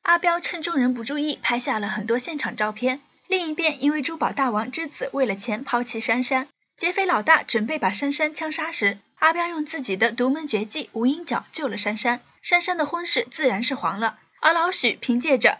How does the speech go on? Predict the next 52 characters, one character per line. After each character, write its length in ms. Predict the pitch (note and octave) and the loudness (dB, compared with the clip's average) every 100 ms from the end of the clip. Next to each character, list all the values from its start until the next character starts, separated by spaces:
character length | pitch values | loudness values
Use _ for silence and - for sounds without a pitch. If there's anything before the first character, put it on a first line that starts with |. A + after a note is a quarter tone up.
| - | 0
阿 140 | D4+ | 0
彪 180 | D4+ D#4+ | 0 -2
拍 220 | - D#4+ | -2 -2
的 100 | C4 | -2
照 160 | B3+ A#3+ | -2 -2
片 320 | - D4 A3+ | -2 -4 -4
一 80 | G#3+ | -8
下 180 | F4+ | -6
子 120 | D4 F#3+ | -6 -2
翻 180 | G#3+ | -2
了 80 | G#3 | 0
身， 220 | G3+ B3 C4 _ - | 0 0 -2 _ 0
不 120 | G4 | 2
仅 260 | C#4 A#3+ | 4 0
协 160 | - A#3+ | 4 2
助 140 | C4 | 4
警 220 | C#4 F3+ G3+ | -2 -4 4
方 240 | C4 C#4 - | 4 4 2
抓 160 | D4+ | -4
捕 160 | D#4 G3 | -4 -4
了 100 | F#3 | -4
逃 180 | - G3 | -2 -2
犯， 220 | D4+ - _ _ | -2 -4 _ _
杂 160 | D4 D4+ | 6 6
志 160 | E4+ | 4
销 180 | D4 D#4+ | -4 -2
量 220 | E4+ C#4 | 2 0
更 160 | D4 D#4+ | 2 0
是 120 | C4 | 0
蹭 200 | A#3+ D#4 | -2 -6
蹭 160 | F4 E4 | -6 -6
的 80 | C4+ | -4
上 200 | C#4 G#3+ | -4 -4
涨。 160 | - - _ _ _ | -8 -12 _ _ _
正 160 | - E4+ | -4 0
当 160 | F4 | 0
大 160 | F4 C#4 | 2 0
家 200 | D4+ D#4 | 2 0
开 220 | - D4+ | 0 -4
庆 200 | D4 D4+ | -2 -4
功 120 | D#4 | -4
宴 140 | F4 D4 | 0 0
的 80 | |
时 160 | A3 G3 | 0 0
候， 220 | G3+ G#3+ - | 2 0 -2
珊 220 | - C#4+ | -2 0
珊 240 | C#4+ D4 B3+ | 4 2 2
前 180 | B3+ A3 | -4 -2
来 80 | |
找 140 | C#4 - | -2 -2
阿 160 | F#3 | -4
彪， 260 | A3 B3+ - | -2 -2 -2